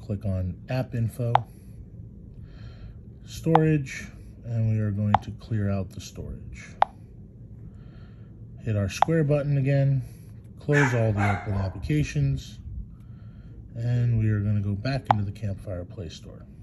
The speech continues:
Now you can see Amazon Music is popping up. Select Amazon Music.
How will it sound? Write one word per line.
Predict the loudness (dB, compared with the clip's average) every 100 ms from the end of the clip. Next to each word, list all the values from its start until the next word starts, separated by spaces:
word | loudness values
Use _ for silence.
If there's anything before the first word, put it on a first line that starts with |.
| -16 -16 -14 -14 -14 -14 -14 -12 -10 -8 -8 -10 -8
Now | 0 4
you | 4
can | 2 0
see | 2 4 6 4
Amazon | 2 4 4 4 6
Music | 6 4 2 -2
is | -8
popping | -4 -4 -2 2
up. | 2 0 -6 -14 -16 -16 -8 -2 -2 -2 -14 -12 -12
Select | -6 -4 -4 -2
Amazon | 0 2 2 4
Music. | 6 6 4 2